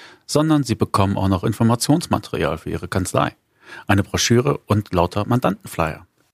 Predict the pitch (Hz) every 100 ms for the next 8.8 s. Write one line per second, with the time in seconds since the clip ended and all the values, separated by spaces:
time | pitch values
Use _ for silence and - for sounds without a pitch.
0 | _ - 156 156 117 101 92 95 87 90
1 | - 92 90 - 92 95 - 139 92 80
2 | 76 - 143 143 98 95 - 113 113 101
3 | 98 98 104 104 107 104 104 104 95 101
4 | 101 98 - 101 120 151 92 - 78 -
5 | _ _ _ _ 95 - - - 107 101
6 | 92 92 92 95 - 123 98 92 - 92
7 | 90 101 87 - - - - 82 78 101
8 | 117 80 - 80 - 76 67 -